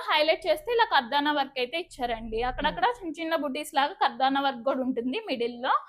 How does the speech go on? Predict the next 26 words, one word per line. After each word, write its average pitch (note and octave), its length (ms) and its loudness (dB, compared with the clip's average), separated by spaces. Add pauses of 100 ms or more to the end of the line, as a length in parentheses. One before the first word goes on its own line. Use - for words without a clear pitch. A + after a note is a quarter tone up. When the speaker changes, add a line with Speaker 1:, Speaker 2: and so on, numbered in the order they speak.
(180)
Speaker 2:
Yeah. - 100 -20 (140)
Speaker 1:
And F4+ 160 0
త్రీ E4+ 120 0 (100)
ఫోర్త్ F#4+ 280 4
హ్యాండ్స్, D#4 320 4
and E4+ 160 0
ఈ G4 120 -2
హ్యాండ్స్ D#4 280 2 (120)
కూడా F#4+ 180 4
ఇలా F4+ 120 4 (100)
డిజైన్ C4+ 360 0
అయితే C4 160 -2 (100)
ఉంటుందండి. G#3+ 600 -10 (200)
Speaker 2:
Okay. - 200 -20 (260)
Speaker 1:
స్ట్రైట్ E4 300 0
కట్ F4+ 240 2
మోడల్ D#4 340 2 (160)
with - 160 -6 (140)
లైనింగ్ D4+ 360 2
తో D#4 140 6
ఉంటుందండి. B3 580 0 (1040)
And E4+ 100 2 (100)
ప్యాంట్ D#4 260 6
వచ్చేసి E4 380 0
ఇలా A4+ 180 6
సెల్ఫ్ D4+ 240 -2